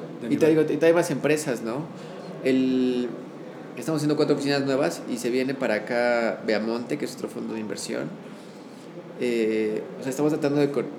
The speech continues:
Speaker 2: de conectar startups con fondos, ¿no? O sea, se está dando de manera natural. Por otro lado, de repente llegan y me dicen, "Isaac, quiero oficina". Le digo, "Ok, ¿a qué te dedicas?". "Somos una consultora de dentistas".
Speaker 1: <laughs>
Speaker 2: Es como de, pues
Speaker 1: Mm.
Speaker 2: no.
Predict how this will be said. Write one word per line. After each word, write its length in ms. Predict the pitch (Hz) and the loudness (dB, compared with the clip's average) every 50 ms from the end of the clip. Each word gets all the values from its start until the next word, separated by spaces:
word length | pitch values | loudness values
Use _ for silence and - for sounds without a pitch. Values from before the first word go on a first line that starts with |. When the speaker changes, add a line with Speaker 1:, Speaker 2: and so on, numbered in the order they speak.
| - - - - - | -12 -14 -12 -8 -6
Speaker 2:
de 100 | 120 - | -6 -4
conectar 720 | - 120 113 113 113 113 - - - 131 143 156 156 - | -2 -2 -2 -2 -2 -4 -6 -4 -2 0 2 2 0 -2
startups 480 | 113 - - 135 139 135 170 165 - - | -4 -4 -2 -2 -2 0 -2 -2 -2 -4
con 160 | - 120 107 | -6 -8 -8
fondos, 360 | 98 - 120 113 104 98 92 113 | -6 -6 -4 -4 -4 -4 -6 -8
¿no? 60 | 120 | -8
O 20 | |
sea, 120 | 113 117 107 | -6 -6 -8
se 200 | 98 - - 127 | -8 -8 -10 -10
está 160 | 113 - 143 | -8 -4 -4
dando 160 | 135 135 135 131 | -2 0 0 0
de 80 | 123 | -2
manera 180 | 113 117 117 120 117 | -2 -2 -4 -4 -4
natural. 420 | 107 - - 110 107 107 107 107 - - - - - - - - - - - - | -6 -4 -4 -2 0 0 0 -2 -4 -8 -12 -12 -14 -14 -14 -14 -14 -14 0 4
Por 120 | 139 151 | 4 6
otro 100 | 151 151 | 6 6
lado, 180 | 147 147 151 143 | 6 6 6 6
de 120 | 139 127 | 4 4
repente 200 | 123 127 123 135 | 4 4 4 4
llegan 180 | 127 127 127 127 | 4 4 4 2
y 40 | 123 | 2
me 80 | 117 | 0
dicen, 160 | 110 107 123 120 | -2 -4 -4 -6
"Isaac, 200 | 113 127 143 143 | -4 -4 -4 -2
quiero 160 | - 151 151 | 0 0 0
oficina". 380 | 135 123 107 - 117 117 113 107 | 0 0 -4 -4 -4 -4 -4 -4
Le 80 | 104 | -4
digo, 160 | 101 107 123 143 | -2 -2 -2 0
"Ok, 100 | 139 147 | 0 0
¿a 80 | 139 | -2
qué 80 | 120 139 | -2 0
te 120 | 143 139 | 0 0
dedicas?". 380 | 127 131 127 127 113 117 - - 135 | 0 0 0 -2 -4 -6 -6 -4 0
"Somos 200 | 151 170 160 147 | 0 0 2 2
una 160 | 156 160 143 | 0 -2 -2
consultora 440 | 131 120 110 110 104 104 131 131 127 | -4 -4 -4 -4 -4 -2 0 2 2
de 160 | 120 107 92 | 2 2 0
dentistas". 640 | 85 85 - 82 - - - - - - - - - - - - - - | -2 -2 -4 -8 -10 -10 -10 -10 -10 -10 -10 -12 -14 -14 -14 -12 -6 -4
Speaker 1:
<laughs> 200 | 175 160 - - | -4 -2 -2 -4
Speaker 2:
Es 100 | 165 - | -6 -6
como 220 | - 123 113 117 | -6 -6 -4 -4
de, 100 | 113 110 - - - - - - - - - - - - - - - 117 120 120 | -4 -4 -4 -8 -12 -14 -14 -14 -14 -14 -14 -14 -14 -14 -12 -10 -6 -4 -4 -2
pues 120 | 117 113 | -2 -2
Speaker 1:
Mm. 40 | 139 | -2
Speaker 2:
no. 160 | 156 156 139 | -4 -4 -4